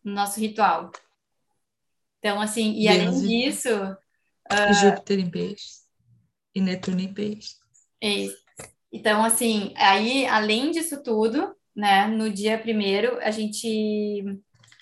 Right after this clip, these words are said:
Speaker 1: celebra um sabá, que é um sabá das bruxas, né? Que é, que, na verdade, é a roda do ano que, ah, os povos antigos se conectavam, né, com as, as estações do ano.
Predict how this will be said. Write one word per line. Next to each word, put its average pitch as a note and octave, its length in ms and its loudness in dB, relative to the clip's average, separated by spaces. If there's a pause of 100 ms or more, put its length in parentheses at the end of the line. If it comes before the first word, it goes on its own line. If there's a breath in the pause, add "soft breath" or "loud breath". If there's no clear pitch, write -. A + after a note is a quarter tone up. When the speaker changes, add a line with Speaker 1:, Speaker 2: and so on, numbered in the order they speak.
(220 loud breath)
Speaker 1:
celebra G#3 500 4
um B3 60 -4
sabá, G#3 640 0 (120)
que - 140 -8
é F#3 240 -4
um F#3 120 -6
sabá F#3 420 0
das G3 260 -6
bruxas, G3 560 -6
né? F#3+ 260 -10 (640)
Que G3 200 -2
é, F3+ 220 2
que, - 140 -8
na G#3+ 100 4
verdade, A#3+ 400 4
é D#4 40 6
a D#4 60 2
roda C4 300 2
do C4 160 -4
ano A#3 460 2
que, G3 580 -4 (640)
ah, F#3 680 -4 (360)
os F#3 140 -8
povos G3+ 400 2
antigos G#3+ 680 -4
se G#3 300 -8
conectavam, G#3 720 0
né, F#3+ 280 -2
com G3+ 720 -2
as, - 800 -8 (380)
as F#3+ 120 -8
estações G#3+ 640 -4
do F#3+ 140 -6
ano. F#3 360 -6